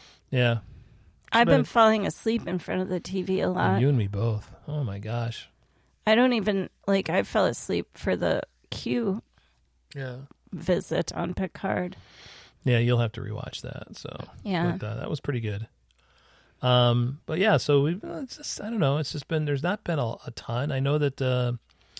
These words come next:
Speaker 1: the final seven episodes of Ozark coming out now at the end of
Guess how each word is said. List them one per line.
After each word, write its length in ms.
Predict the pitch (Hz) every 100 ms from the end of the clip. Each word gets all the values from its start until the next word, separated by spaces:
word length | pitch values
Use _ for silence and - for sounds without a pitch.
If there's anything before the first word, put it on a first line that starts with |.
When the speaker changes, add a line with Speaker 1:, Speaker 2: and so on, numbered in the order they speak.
| - _ _ -
Speaker 1:
the 160 | 120
final 380 | 113 135 135 127
seven 380 | - 147 139 131
episodes 560 | 131 131 - 127 123 117
of 160 | 113
Ozark 460 | - 139 123 120 -
coming 300 | - 123 123
out 100 | 120
now 140 | 131
at 80 | 120
the 100 | 123
end 100 | 117
of 120 | 113